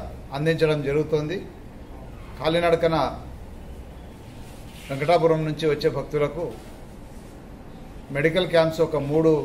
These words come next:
ప్రదేశాల్లో మెడికల్ క్యాంప్స్ నిర్వహిస్తాం. అలాగే అంబులెన్స్ సౌకర్యాన్ని కూడా ఏర్పాటు చేస్తాం. మరి అన్నదానానికి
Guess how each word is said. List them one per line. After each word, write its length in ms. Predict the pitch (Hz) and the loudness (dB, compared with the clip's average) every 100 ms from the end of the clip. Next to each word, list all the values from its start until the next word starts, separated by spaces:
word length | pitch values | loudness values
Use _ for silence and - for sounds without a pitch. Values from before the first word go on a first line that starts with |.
| - 147 | -2 -2
ప్రదేశాల్లో 580 | 147 170 170 160 165 135 - - | 2 4 6 6 8 6 4 -2
మెడికల్ 340 | 135 151 170 160 | 0 2 4 6
క్యాంప్స్ 240 | 151 135 139 | 4 2 -2
నిర్వహిస్తాం. 480 | 135 139 - 156 - - - - - - | 0 0 4 4 2 -6 -14 -14 -14 -4
అలాగే 280 | 135 151 185 - - - - - - - - - - - - 139 | 0 2 2 0 -6 -14 -14 -14 -14 -16 -14 -16 -16 -12 -2 2
అంబులెన్స్ 380 | 175 190 180 170 | 4 4 2 2
సౌకర్యాన్ని 460 | 160 160 160 160 151 | 4 6 6 4 2
కూడా 180 | 156 156 135 107 - - - - - - - - - - - 143 | 6 6 6 2 -4 -14 -14 -14 -14 -12 -14 -14 -14 -12 -4 -2
ఏర్పాటు 320 | - 165 135 | 4 4 4
చేస్తాం. 340 | 143 - 160 185 - - - - - - - - - - - - - - - - - - - - - - - - - 127 | -2 2 2 2 -2 -10 -12 -12 -14 -14 -14 -14 -14 -14 -14 -14 -14 -14 -16 -16 -16 -14 -10 -8 -10 -10 -6 -6 -6 -2
మరి 180 | 147 143 120 139 | 2 2 0 -2
అన్నదానానికి 760 | 160 185 185 180 170 160 170 | 2 6 6 6 2 0 -2